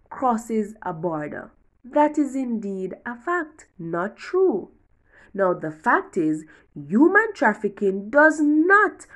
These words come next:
require crossing any border. Listen to this one now, boys and girls. All victims are kidnapped or deceived. That's indeed a myth,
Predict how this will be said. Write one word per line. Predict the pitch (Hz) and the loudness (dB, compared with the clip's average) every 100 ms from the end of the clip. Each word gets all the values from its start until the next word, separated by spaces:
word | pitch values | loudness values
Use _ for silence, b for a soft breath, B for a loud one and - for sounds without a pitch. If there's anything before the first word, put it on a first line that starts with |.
| B | B
require | 226 233 233 196 175 | -4 -4 -2 0 0
crossing | 170 - 190 262 285 170 156 160 - | -4 -4 0 0 0 -4 -4 -6 -10
any | 165 165 214 226 - | -8 -2 0 -2 -8
border. | 147 143 165 170 156 147 82 67 - _ _ _ _ _ _ _ _ b b b b | -14 -8 -4 -4 -4 -6 -8 -12 -18 _ _ _ _ _ _ _ _ b b b b
Listen | - 147 135 147 | -18 -14 -12 -10
to | 147 | -10
this | 156 220 - | -6 -6 -4
one | 208 185 | -4 -4
now, | 160 | -6
boys | 156 151 143 139 | -6 -6 -6 -8
and | 127 | -12
girls. | 135 - - - _ B B B _ | -12 -16 -18 -20 _ B B B _
All | 359 392 330 | 8 8 8
victims | 196 247 233 262 240 220 - | 2 -4 -6 -4 -2 -2 -2
are | 190 185 | -2 -2
kidnapped | - 220 175 175 190 226 233 - _ _ _ _ _ _ _ | -4 -4 -4 -2 0 0 -4 -20 _ _ _ _ _ _ _
or | 202 185 175 | 2 2 0
deceived. | 160 175 - 147 147 151 - - _ _ _ _ _ _ _ _ _ _ 156 | -4 -10 -12 -8 -8 -8 -18 -20 _ _ _ _ _ _ _ _ _ _ -14
That's | 147 190 214 - | -2 -2 -2 -4
indeed | 226 196 220 220 | -6 -2 0 0
a | 214 | 0
myth, | 220 254 - - | -2 -2 -6 -12